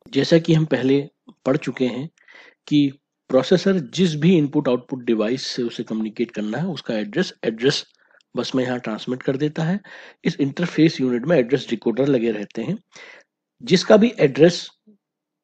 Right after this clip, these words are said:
इस एड्रेस बस में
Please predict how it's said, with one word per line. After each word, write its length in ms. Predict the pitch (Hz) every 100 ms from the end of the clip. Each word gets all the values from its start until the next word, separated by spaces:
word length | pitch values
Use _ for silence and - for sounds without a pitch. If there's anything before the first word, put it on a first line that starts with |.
| _ _ _ _ _ _ _ _ 190
इस 320 | 175 - - _ _ _ _ _ _ -
एड्रेस 320 | 127 151 147 147
बस 180 | 139 147
में 260 | 147 143